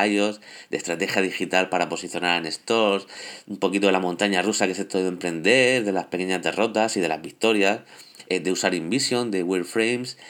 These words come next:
de, de Sketch, de jQuery, de React, de Google Analytics, de cómo crear landing pages efectivas, de testing A B, del uso del color, de, de cómo tener más conversiones,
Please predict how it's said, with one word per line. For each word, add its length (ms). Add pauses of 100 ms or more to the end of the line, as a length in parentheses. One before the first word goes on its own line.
(260)
de, 160
de 260
Sketch, 520
de 120
jQuery, 600
de 160
React, 640
de 160
Google 260
Analytics, 600 (280)
de 120
cómo 280
crear 240
landing 340
pages 340
efectivas, 640
de 140
testing 340
A 80
B, 340 (320)
del 140
uso 220
del 180
color, 520
de, 180
de 100
cómo 240
tener 220
más 140
conversiones, 720